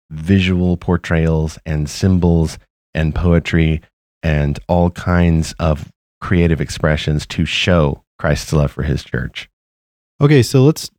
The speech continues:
Speaker 2: I wanna hear more about this book that you guys have both read.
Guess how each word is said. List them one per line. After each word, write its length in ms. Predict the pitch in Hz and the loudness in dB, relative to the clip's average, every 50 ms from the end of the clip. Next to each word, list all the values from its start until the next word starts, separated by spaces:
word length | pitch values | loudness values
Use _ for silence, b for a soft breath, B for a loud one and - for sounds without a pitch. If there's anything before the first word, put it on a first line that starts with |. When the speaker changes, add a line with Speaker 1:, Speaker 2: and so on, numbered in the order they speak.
| _ _ _ - 175 - _ _ _ _ _ | _ _ _ -20 -20 -20 _ _ _ _ _
Speaker 2:
I 80 | - 151 | 0 2
wanna 140 | 165 175 | 4 4
hear 180 | 156 147 151 143 | 4 4 4 4
more 180 | 135 131 127 120 | 4 4 4 4
about 220 | 113 117 110 - | 4 2 0 0
this 180 | - 104 92 - | -2 -6 -8 -8
book 280 | - 104 101 98 - - _ _ _ _ _ _ _ | -6 -6 -6 -6 -6 -10 _ _ _ _ _ _ _
that 60 | 117 | -4
you 140 | 107 98 104 | -2 0 2
guys 140 | 104 101 92 | 2 2 0
have 80 | 104 92 | 2 2
both 240 | 113 117 - - | 4 2 4 4
read. 300 | 101 95 92 92 92 92 | 2 2 2 2 0 -2